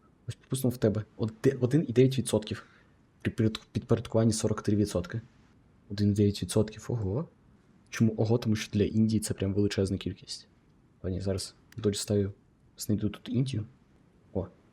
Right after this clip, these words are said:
Тому що в нас при нуль чотири ми отримуємо один три мільйона. При нуль чотири відсотки. Тобто в чотири рази більше. Ще декілька мільйонів ми будемо отримувати. Вау. Це вау. У, танчик, перший танчик. Просто один. На,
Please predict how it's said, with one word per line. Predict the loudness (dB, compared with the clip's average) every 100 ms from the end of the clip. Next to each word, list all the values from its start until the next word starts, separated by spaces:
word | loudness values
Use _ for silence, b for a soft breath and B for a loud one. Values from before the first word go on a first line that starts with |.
| _ _ _ _
Тому | 0
що | 2
в |
нас | 2 4
при | 2 6
нуль | 6 4
чотири | 2 4 6 6
ми | 6
отримуємо | 4 4 6 6 6
один | 4 2 2
три | 4
мільйона. | 4 4 2 0 -8 _
При | 2 4
нуль | 4
чотири | 4 4 4
відсотки. | 2 -2 -4 -10 _ _ _ _ _ _
Тобто | -2 -2
в | -2
чотири | 0 6 8
рази | 8 6
більше. | 2 0 0 -4 -8 _ -10
Ще | 0 4
декілька | 4 2 4
мільйонів | 6 8 6 2
ми | -2 -2 -4
будемо | -2 2
отримувати. | 2 2 0 0 -2
Вау. | -4 -4 -8 -16 B B B B -10
Це | -2 0
вау. | 2 0 -4 -14 B B
У, | -8 -8 -2
танчик, | 0 0 2 0 0 0
перший | 0 0 0
танчик. | -2 -2 -8 -16 -18 _ _ 0
Просто | 0 0 0
один. | 2 2 -2 b b _ _ _ -4
На, | -2 -2